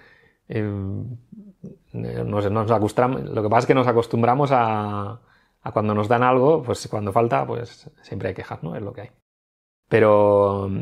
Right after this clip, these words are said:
pero bueno, em, de beta tester aquí, con, bueno, no conozco a nadie yo realmente que lo haga, <laughs> así de claro.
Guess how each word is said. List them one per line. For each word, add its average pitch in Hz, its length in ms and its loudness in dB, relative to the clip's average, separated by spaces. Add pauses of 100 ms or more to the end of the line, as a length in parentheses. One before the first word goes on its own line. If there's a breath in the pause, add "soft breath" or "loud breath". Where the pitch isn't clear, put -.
(140)
pero 104 160 4
bueno, 110 200 2 (400)
em, 101 960 -2
de 101 100 4
beta 98 240 2
tester 127 460 4
aquí, 120 480 4
con, 110 260 0
bueno, 113 180 2
no 110 100 2
conozco 113 260 0
a 101 40 2
nadie 95 280 -2
yo 98 120 -4
realmente 98 340 -6
que 101 80 -4
lo 101 120 -6
haga, 101 220 -10 (240)
<laughs> - 0 -
así 113 280 -4
de 101 100 -6
claro. - 300 -16